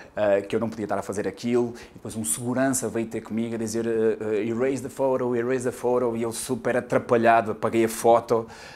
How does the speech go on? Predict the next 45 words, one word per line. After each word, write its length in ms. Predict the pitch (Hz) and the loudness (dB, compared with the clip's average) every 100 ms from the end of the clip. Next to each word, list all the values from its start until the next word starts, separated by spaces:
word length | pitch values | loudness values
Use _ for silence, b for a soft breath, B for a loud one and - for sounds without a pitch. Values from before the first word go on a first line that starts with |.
| B | B
eh, 320 | 113 110 110 | -2 0 0
acabei, 640 | 113 110 117 123 120 113 | -2 -2 4 6 6 4
eh, 300 | 110 110 107 | 0 -2 -4
de 140 | 104 95 | -4 -8
beber 240 | 95 120 | -4 0
a 20 | |
minha 240 | 113 120 117 | 2 0 -2
bebida, 320 | 92 131 151 | -2 0 0
eu 60 | 113 | 0
estava 260 | 107 101 | -4 -6
com 100 | - | -6
a 20 | |
minha 180 | 110 113 | -4 -2
namorada 420 | 110 113 117 117 | 0 -2 -2 -4
da 80 | 104 | -2
altura, 500 | 107 113 123 131 131 127 B B - | -4 -4 -4 -4 -4 -10 B B -10
e 100 | 123 | -6
assim 380 | 120 - 139 139 | -6 -2 0 0
que 100 | 135 | 0
nós 140 | 123 | -6
estamos 340 | - 123 120 110 | -6 -6 -4 -4
a 60 | |
sair 360 | 110 113 110 113 | -6 -4 -4 -4
do 120 | 107 | -6
clube 300 | - 120 113 | -8 -8 -8
de 80 | - | -10
strip, 420 | - 117 113 113 B B - | -8 -6 -6 -10 B B -8
tocam-me 320 | 117 110 107 | -8 -8 -10
assim 200 | 104 110 101 110 | -8 -10 -10 -8
nas 180 | 101 98 | -10 -6
costas 360 | 107 101 104 | -6 -6 -6
a 40 | 104 | -6
dizer, 280 | 98 101 95 B B B B B - | -4 -6 -6 B B B B B -12
"És 160 | 120 113 | -8 -2
o 100 | 139 | 0
Ângelo, 280 | 127 90 85 - - B - | 0 -4 -14 -18 -20 B -14
eu 100 | 117 | -12
sou 140 | 127 | -8
teu 120 | 131 127 | -6 -6
fã, 240 | 131 113 | -4 -6
posso 300 | 95 120 - | -6 -8 -8
tirar 200 | 127 120 | -6 -4
uma 120 | 107 | -4
foto 260 | 110 113 110 | -6 -6 -8
contigo?" 420 | - 104 110 92 | -8 -10 -8 -10